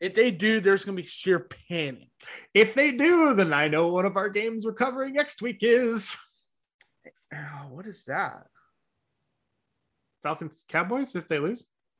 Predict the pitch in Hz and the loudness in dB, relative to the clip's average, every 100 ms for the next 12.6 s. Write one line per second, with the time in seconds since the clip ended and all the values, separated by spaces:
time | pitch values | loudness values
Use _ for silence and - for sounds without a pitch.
0 | _ _ _ _ _ _ 180 175 135 151 | _ _ _ _ _ _ -2 -2 -2 -6
1 | 190 196 226 196 175 135 _ 165 196 151 | -8 -4 -2 0 -2 -4 _ -4 -2 -2
2 | 156 175 165 147 165 165 180 - 190 190 | -4 -4 -2 -4 -8 -2 -2 0 2 4
3 | 196 - 143 143 170 180 165 143 _ _ | 2 -4 -6 -2 0 0 0 -4 _ _
4 | _ 151 156 151 151 _ _ _ _ _ | _ -6 -2 -2 -4 _ _ _ _ _
5 | - 190 190 143 - _ _ _ - 156 | -8 -6 -4 -6 -12 _ _ _ -4 0
6 | 151 135 120 _ _ _ _ _ _ _ | 2 0 -6 _ _ _ _ _ _ _
7 | _ 143 170 143 - _ _ _ 170 165 | _ 2 2 2 -6 _ _ _ -4 -4
8 | 156 135 175 175 147 226 320 202 202 254 | -4 -2 2 2 6 6 6 2 2 4
9 | 214 - - - _ _ _ _ _ _ | 4 -2 -14 -18 _ _ _ _ _ _
10 | _ _ _ _ 196 277 285 226 233 220 | _ _ _ _ -4 -2 -2 -2 2 6
11 | 247 247 202 240 247 202 220 247 - 220 | 6 4 2 2 2 2 2 0 -4 -6
12 | 175 - 175 214 302 | -6 0 2 2 -2